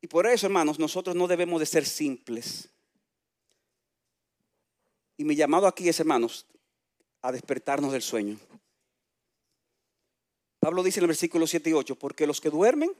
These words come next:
de noche duermen. Y los que se emborrachan, de noche se emborrachan. Pero puesto que nosotros somos del día, seamos sobrios, habiéndonos puesto la coraza de la fe y del amor y por casco la esperanza de salvación".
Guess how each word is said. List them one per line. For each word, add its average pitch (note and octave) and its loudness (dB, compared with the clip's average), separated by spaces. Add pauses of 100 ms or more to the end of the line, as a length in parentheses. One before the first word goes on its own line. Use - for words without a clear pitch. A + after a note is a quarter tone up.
(760)
de C#3+ 2
noche D3 -4
duermen. C#3+ 0 (920)
Y G3 -6
los G#3 2
que A3 2
se - 4
emborrachan, A#3 4
de A3 4
noche A#3 0
se A3 0
emborrachan. G#3 -2 (2250)
Pero G#3 2
puesto A3 0
que A3 0
nosotros A#3+ 0
somos D4 4
del A#3+ 8
día, A#3+ 0
seamos G#3+ 0
sobrios, F#3+ -4 (600)
habiéndonos G#3 -4
puesto G#3+ 0
la G#3+ 4
coraza G3+ 0
de G3+ 0
la F3 2
fe F#3 -6
y F#3+ -2
del F#3+ -2
amor E3+ -2
y D#3+ -6
por - -8
casco F3 -4
la D3+ 0
esperanza C#3+ -4
de B2+ -6
salvación". B2+ -8